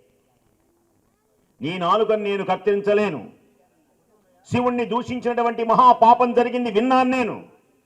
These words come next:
ఈ పాప ప్రక్షాళన జరగాలి అంటే నా దేహం,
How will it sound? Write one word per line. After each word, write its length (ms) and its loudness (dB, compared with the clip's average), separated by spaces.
ఈ 140 -2
పాప 500 4
ప్రక్షాళన 520 2
జరగాలి 520 6
అంటే 680 0
నా 220 0
దేహం, 800 0